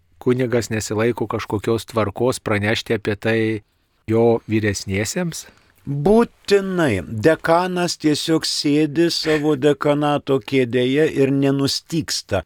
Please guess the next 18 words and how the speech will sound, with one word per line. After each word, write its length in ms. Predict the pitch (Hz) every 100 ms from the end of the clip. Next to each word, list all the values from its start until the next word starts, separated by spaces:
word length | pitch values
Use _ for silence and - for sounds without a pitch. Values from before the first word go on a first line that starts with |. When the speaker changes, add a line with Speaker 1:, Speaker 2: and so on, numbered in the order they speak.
| _ -
Speaker 2:
Galgi 540 | 98 139 185 208 160 160
iš 100 | -
kokios 460 | 139 120 139 156 -
parapijos 720 | 107 110 139 - 131 127 - 113
ateis 440 | 98 123 131 -
koksai 380 | 113 92 - 127
nors 400 | 123 110 117 120 - - -
stuktelėjimas 1160 | - - - - 143 147 156 160 165 175 175 - - -
ir 100 | 131
sakys, 540 | - 127 113 120 107 -
„O 220 | 120 120
mūsų 640 | 120 185 247 240 - 208
klebonas 1040 | - 175 175 165 143 160 160 156 147 147 - _
nedarė 1000 | 107 120 127 117 87 120 151 185 175 160 143
velykinės 1040 | 104 104 92 113 135 - 120 117 117 104 -
procesijos.“ 1600 | 107 107 - - 82 85 87 87 82 - - 76 69 69 60 - - _ _ _ _ _ _
Tada 240 | 82 185
dekanas 500 | 196 180 165 165 160